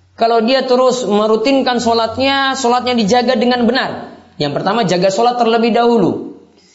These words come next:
Kemudian dia lakukan sholatnya dengan penuh penghayatan, merenungkan, dan dia sempurnakan sholat tersebut, maka ini akan terwujud, akan mencegah dari perbuatan keji dan mungkar.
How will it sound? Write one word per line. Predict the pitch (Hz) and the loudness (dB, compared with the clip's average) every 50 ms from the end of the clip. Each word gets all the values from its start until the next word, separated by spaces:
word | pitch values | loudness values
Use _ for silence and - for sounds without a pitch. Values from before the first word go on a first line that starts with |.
| _ _ _ _ | _ _ _ _
Kemudian | 190 190 208 208 208 233 254 254 247 | -4 -2 0 0 0 2 2 2 2
dia | 254 247 | 2 2
lakukan | 247 247 247 262 254 240 | 2 0 0 -2 -2 0
sholatnya | 240 240 233 240 240 220 240 254 233 190 | 0 0 0 0 0 0 0 0 0 2
dengan | 202 208 220 220 220 | 0 0 0 0 0
penuh | 240 233 247 247 240 240 | 0 0 0 0 0 0
penghayatan, | 240 233 214 214 226 214 226 240 240 240 240 240 240 240 240 240 240 240 240 | 0 0 0 0 0 0 2 2 2 2 0 0 0 2 2 0 0 0 0
merenungkan, | 233 214 214 208 208 214 214 226 240 240 220 233 233 214 196 | 0 0 0 2 2 2 2 2 2 2 2 0 0 2 0
dan | 202 196 196 202 | 0 0 0 0
dia | 202 226 233 226 | 0 0 0 0
sempurnakan | - 226 220 208 208 220 226 247 262 240 247 226 175 143 113 107 - - - - - - - - | 0 -2 -2 -2 0 0 0 0 -2 -2 -4 -4 -6 -6 -6 -8 -10 -14 -18 -20 -20 -20 -20 -20
sholat | - - - 247 262 269 269 277 | -8 -4 -2 0 0 0 -2 -2
tersebut, | 277 233 - - 214 208 233 277 285 277 285 - - - - - | -2 -2 0 0 0 2 2 2 2 0 -2 -6 -10 -12 -10 -4
maka | 170 165 156 143 - - - 202 202 202 202 202 - | -2 -2 -2 -2 -4 -4 -2 -2 -2 -2 -4 -4 -2
ini | 196 196 190 185 208 233 233 233 - | 0 0 0 2 2 0 0 0 -2
akan | 185 180 180 180 180 170 165 151 | -6 -6 -4 -4 -2 -2 -2 -2
terwujud, | - - 135 131 151 147 113 123 117 120 - - | -4 -2 -2 -2 -2 -2 -2 -2 -4 -4 -4 -4
akan | 190 196 - 233 214 185 | -4 -2 0 0 0 0
mencegah | 165 156 151 156 147 135 185 208 202 - | 0 0 0 -2 -2 0 0 0 0 0
dari | 151 151 160 156 | 0 0 0 -2
perbuatan | 160 151 143 139 143 151 165 160 - 190 190 185 175 | -2 -4 -2 0 0 0 0 0 0 0 0 0 0
keji | 160 139 147 185 185 | -2 -2 0 0 0
dan | 156 143 135 | 0 0 0
mungkar. | 131 127 120 120 - - - - | -2 -2 -4 -4 -6 -10 -12 -14